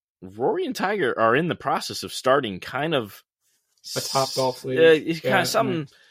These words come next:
Speaker 2: yeah.
Speaker 1: different. I know it's not, it, it, to me, it didn't sound, like, super intriguing, but, um, like, if they're exploring those things, you better hope that those things don't hit, because that's probably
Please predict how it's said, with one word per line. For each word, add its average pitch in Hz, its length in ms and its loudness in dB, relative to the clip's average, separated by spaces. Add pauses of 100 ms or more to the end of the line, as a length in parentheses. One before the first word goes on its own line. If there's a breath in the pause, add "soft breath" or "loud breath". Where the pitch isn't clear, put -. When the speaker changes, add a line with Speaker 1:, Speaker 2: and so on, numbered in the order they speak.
(200 soft breath)
Speaker 2:
yeah. 135 160 -8
Speaker 1:
different. 120 440 6
I 131 120 0
know 160 100 8
it's 156 140 4
not, 139 160 4
it, 123 180 0
it, 117 240 -2
to 131 120 -6
me, 135 120 2
it 95 80 -2
didn't 90 220 -12
sound, 90 160 -4
like, 80 100 -10
super 85 380 -10
intriguing, 87 520 -10
but, 90 220 -2 (100)
um, 90 440 -6 (200)
like, 117 200 -2 (400)
if 123 180 2
they're 175 140 6
exploring 156 600 0
those 175 300 4
things, 120 520 -4 (1160)
you 90 120 -18
better 92 180 -8
hope 151 160 -4
that 113 120 -2
those 127 200 0
things 127 220 -4
don't 110 200 -4
hit, 147 200 0 (100)
because 92 560 -8
that's 147 180 2
probably 113 720 -4